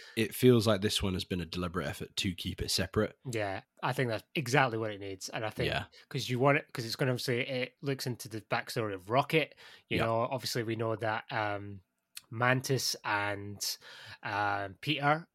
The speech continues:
Speaker 2: are siblings now, which we
Speaker 1: Yep.
Speaker 2: learned in the holiday special. Gamora's obviously back, but not the Gamora that was with them before. There's a
Speaker 1: Yeah.
Speaker 2: whole, they've
Speaker 1: So it's
Speaker 2: got,
Speaker 1: all
Speaker 2: they've got,
Speaker 1: emotional
Speaker 2: they've,
Speaker 1: stakes all over the place.
Speaker 2: yeah, they've got enough baggage to deal with that <laughs> isn't,
Speaker 1: Yeah.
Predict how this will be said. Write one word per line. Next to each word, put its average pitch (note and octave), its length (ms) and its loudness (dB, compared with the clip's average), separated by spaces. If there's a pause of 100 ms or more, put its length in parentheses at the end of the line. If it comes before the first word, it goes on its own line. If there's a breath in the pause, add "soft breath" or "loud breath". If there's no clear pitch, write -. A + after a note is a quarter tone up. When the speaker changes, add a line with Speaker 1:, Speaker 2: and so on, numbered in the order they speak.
Speaker 2:
are G#2+ 180 -4
siblings B2 520 0
now, C3 200 6
which C3+ 280 -4
we A#2+ 60 0
Speaker 1:
Yep. A2 40 -2
Speaker 2:
learned A#2 260 4
in A2+ 80 -4
the A2 60 -2
holiday A#2+ 240 2
special. C3 600 0 (280 loud breath)
Gamora's B2+ 460 4
obviously B2+ 540 0 (100)
back, C3+ 240 2
but G2+ 80 -10
not A#2 240 -2
the C3 80 -4
Gamora B2 520 2
that A#2+ 120 -6
was G#2 160 -10
with C3 160 -2
them A#2+ 140 -6
before. C3+ 480 2
There's C3+ 160 2
a C#3+ 40 4
Speaker 1:
Yeah. B2+ 40 4
Speaker 2:
whole, D#3+ 360 4 (140)
they've D3+ 240 2
Speaker 1:
So F3+ 80 2
it's F3 100 6
Speaker 2:
got, A#2+ 60 6
Speaker 1:
all A#2 140 10
Speaker 2:
they've D#3+ 100 12
got, A2+ 60 10
Speaker 1:
emotional A2+ 300 8
Speaker 2:
they've, - 40 -6
Speaker 1:
stakes - 400 4
all F#2 140 0
over F#2 140 -2
the F2 80 -4
place. E2+ 400 -6
Speaker 2:
yeah, A#2+ 180 0
they've C3 160 0
got D3 160 -2
enough B2 420 -2
baggage G#2 440 -4
to - 80 -12
deal F#2+ 180 -10
with F#2+ 160 -12
that - 140 -12
<laughs> - 20 -2
isn't, - 360 4
Speaker 1:
Yeah. - 80 -4